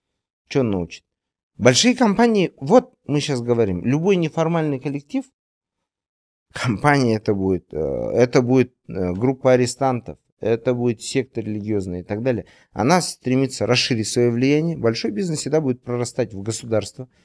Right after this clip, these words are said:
лоббировать свои интересы. Ни в коем... и, э, бизнес всегда будет, э, жевать большего, государство мо-, может ограничивать, да? Я не говорю, как компанию Рокфеллера, вот эту, э, Standard Oil разрушили. Я не про это. Я говорю про,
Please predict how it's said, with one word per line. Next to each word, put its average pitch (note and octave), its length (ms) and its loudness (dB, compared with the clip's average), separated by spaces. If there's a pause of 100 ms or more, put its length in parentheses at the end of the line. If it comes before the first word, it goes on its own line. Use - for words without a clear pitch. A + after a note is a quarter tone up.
(200)
лоббировать A#2+ 500 4
свои A2+ 240 -4
интересы. G#2 600 -6 (480)
Ни A2+ 140 0
в A2 60 -4
коем... F#3+ 240 2 (320)
и, B2 540 4
э, F2+ 220 0
бизнес G#3 420 4
всегда D#3 340 4
будет, D3+ 360 2
э, A#2 260 4
жевать B2+ 320 4
большего, A3 520 2
государство B2+ 960 -2
мо-, B2 220 0
может B2 340 0
ограничивать, A2+ 680 -2
да? C3 200 -6
Я A#2+ 160 2
не C3 140 2
говорю, D3 320 4
как C3 180 -6 (360)
компанию A#2+ 480 2
Рокфеллера, D#3 540 0
вот G#2+ 180 -4
эту, F#2 300 -2
э, F#2 220 -2
Standard A2 480 -2
Oil E3+ 260 -4
разрушили. G2+ 640 -4
Я A2 200 0
не B2 120 -2
про B2 200 -2
это. - 240 -4 (360)
Я B2 160 6
говорю C3+ 300 0
про, B2 280 0